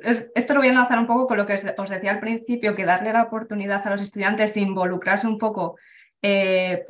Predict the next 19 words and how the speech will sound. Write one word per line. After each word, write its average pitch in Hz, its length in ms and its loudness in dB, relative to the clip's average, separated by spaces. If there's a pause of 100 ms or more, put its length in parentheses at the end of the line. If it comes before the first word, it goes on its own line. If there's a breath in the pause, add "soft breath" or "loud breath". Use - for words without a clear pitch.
tanto 180 320 -2
en 175 120 -4
la 175 160 -2
selección 196 360 -6
de 208 80 -2
contenidos 196 580 -4
tam-, - 220 -8
como 180 200 -4
un 180 100 -4
poquito 208 300 0
en 202 60 0
el 190 120 -2
diseño 202 440 -4
del 202 120 -4
programa, 202 360 0
les 202 160 0
da 196 140 0
la 214 80 4
oportunidad 220 720 -2